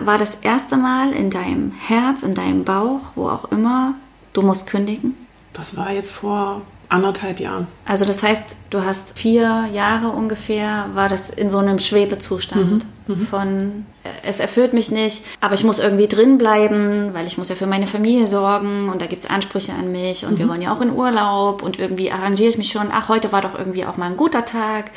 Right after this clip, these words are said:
Speaker 1: ach nee, heute die letzte Woche, das war ja total scheiße, wie soll ich denn das alles hinkriegen, so in diesem Auf, ab, auf, ab, auf,
Speaker 2: Mhm.
Speaker 1: ab.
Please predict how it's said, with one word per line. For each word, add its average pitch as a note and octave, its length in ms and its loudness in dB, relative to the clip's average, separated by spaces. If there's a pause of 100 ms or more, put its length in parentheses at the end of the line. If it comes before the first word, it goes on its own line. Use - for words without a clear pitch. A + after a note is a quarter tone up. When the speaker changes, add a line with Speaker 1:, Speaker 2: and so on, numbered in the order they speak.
(380)
Speaker 1:
ach B3+ 240 0
nee, B3+ 180 6
heute B3 300 4
die G#3 80 0
letzte G#3 340 0
Woche, G#3+ 160 0
das G3+ 180 -4
war F3+ 80 -2
ja F3+ 100 -2
total B3+ 420 -2
scheiße, C4 560 2
wie A#3 80 4
soll F#3+ 120 0
ich G3+ 60 -4
denn G3 60 -4
das G3 100 -8
alles - 240 -6
hinkriegen, G#3+ 420 0
so F3+ 180 2
in E3 100 0
diesem E3+ 420 -2 (300)
Auf, F3+ 200 0
ab, - 240 -4
auf, E3+ 200 -4
ab, - 240 -8
auf, G#3 160 0
Speaker 2:
Mhm. E3+ 80 2
Speaker 1:
ab. A3+ 180 0